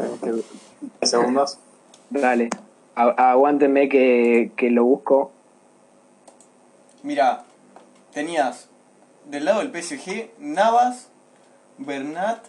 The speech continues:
Speaker 3: Kimpembe, Silva, Kerer, Timo Kerer, ojo, Paredes, Marquinhos, Herrera, bueno, Marquinhos en realidad es cinco, y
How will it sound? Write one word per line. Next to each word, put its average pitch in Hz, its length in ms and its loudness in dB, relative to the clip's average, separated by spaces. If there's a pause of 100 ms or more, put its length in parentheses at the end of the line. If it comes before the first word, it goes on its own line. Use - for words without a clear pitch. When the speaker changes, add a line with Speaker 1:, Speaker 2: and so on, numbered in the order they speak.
(540)
Speaker 3:
Kimpembe, 135 1040 -10 (580)
Silva, 156 720 -6 (480)
Kerer, 170 480 -8 (720)
Timo 156 340 -10
Kerer, 131 340 -16 (460)
ojo, - 320 -12 (840)
Paredes, 160 460 -4
Marquinhos, 147 640 -10
Herrera, 196 540 0 (180)
bueno, 131 180 -6
Marquinhos 131 480 -8
en 120 100 -14
realidad 127 320 -6
es 123 100 -14
cinco, 135 340 -16 (1500)
y 143 480 -8